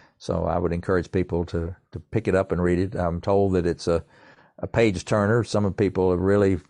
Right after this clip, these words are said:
unable to put it down. And, and if you like audiobooks, uh, it's available as an audiobook as well on Audible, on Amazon, and in Kindle. So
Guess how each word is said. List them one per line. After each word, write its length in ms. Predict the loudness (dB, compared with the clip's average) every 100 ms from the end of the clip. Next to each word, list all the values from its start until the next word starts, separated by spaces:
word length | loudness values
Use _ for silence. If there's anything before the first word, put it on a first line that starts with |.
| _ -16 -14 -6 -6 -6 0
unable 360 | 2 4 4
to 60 | 2
put 220 | 2 2
it 120 | 2
down. 400 | 0 2 2 0
And, 260 | 0 -2 -4 _ _ -20 -12
and 140 | -2 2
if 80 | 4
you 80 |
like 160 | 4 4
audiobooks, 1000 | 6 6 6 4 6 4 4 -4 -10 -4
uh, 240 | 0 2
it's 200 | 2 2
available 480 | 2 4 4 4 4
as 120 | 2
an 120 | 2 4
audiobook 640 | 4 4 2 2 0 0
as 100 | -2
well 260 | 2 2 2
on 140 | 2
Audible, 600 | 4 4 4 2 0 -4
on 180 | -4 -2
Amazon, 640 | 0 0 -2 -4 -4 -4 -6 _ _ -10
and 300 | -4 -2 0
in 140 | -2
Kindle. 380 | 2 2 2 -2 _ _ _ _
So 260 | -8 -6 -6